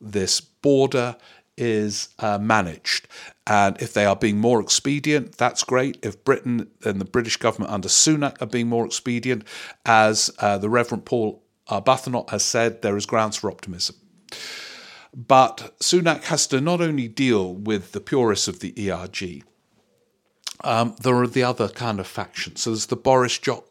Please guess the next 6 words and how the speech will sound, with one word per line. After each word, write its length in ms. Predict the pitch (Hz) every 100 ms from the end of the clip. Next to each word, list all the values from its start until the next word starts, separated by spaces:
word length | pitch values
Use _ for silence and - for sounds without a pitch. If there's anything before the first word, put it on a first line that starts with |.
| -
Johnson 520 | - 113 95 - 95 90
devotees. 960 | 107 95 95 95 - 117 87 - - - - - - - - -
Um, 380 | 123 120 120 -
now, 120 | 123
Johnson 540 | 123 202 190 - 104 -
actually 500 | 120 - 101 87